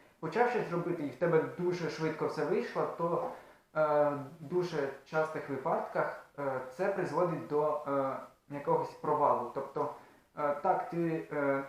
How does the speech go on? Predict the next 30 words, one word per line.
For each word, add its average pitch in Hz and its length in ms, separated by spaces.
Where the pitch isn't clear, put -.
набираєш 147 480
якихось, - 560
е, 139 120
якщо 147 220
це 160 120
блогер, 135 420
він 170 140
набирає 170 380
підписників, 165 720
да, 160 320
у 151 60
нього 143 160
підписники 147 480
ростуть, 214 440
там 143 160
мільйон, 185 600
більше, 175 380
більше, 135 320
більше. 208 500
Ось, 165 340
і 165 100
це 175 140
дуже 160 220
швидко, - 460
то, 185 580
м, 151 300
якось 185 460
у 160 300
блогера 185 460
потім, 170 320